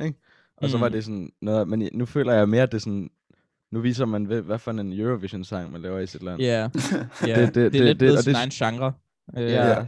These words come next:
Speaker 1: det, og det er egentlig ikke nødvendigvis. Jeg, jeg ville nok foretrække, at man bare hørte, hvad fanden der kom ud af alles lande, og at, men,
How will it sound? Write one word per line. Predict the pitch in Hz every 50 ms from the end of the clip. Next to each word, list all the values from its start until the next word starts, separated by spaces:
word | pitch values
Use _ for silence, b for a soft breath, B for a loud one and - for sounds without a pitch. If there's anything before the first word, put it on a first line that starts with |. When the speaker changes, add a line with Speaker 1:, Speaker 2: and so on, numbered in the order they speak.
| - -
Speaker 1:
det, | 135 113
og | 120 131
det | 160
er | 165
egentlig | 170 170 147 147
ikke | 147 151 151 _ _ - -
nødvendigvis. | - 123 117 123 127 120 113 110 104
Jeg, | 113 143 - - -
jeg | 127 131 120 120 113 - - - _ -
ville | 120 113 101
nok | 107 107 - -
foretrække, | 123 135 165 - - 110 107 107 107
at | 98
man | 98 95 95
bare | 90 98 104 117
hørte, | 117 110 110 - -
hvad | - 101
fanden | - - 104 113 110
der | 107
kom | - - 110 110
ud | 113 107
af | 107 101 85
alles | 92 101 107 107 - 107
lande, | 101 95 95 95 101 110 107 98
og | 85
at, | 92 87 - b b b b b b b b _ _ _ _ _ _ _ -
men, | 120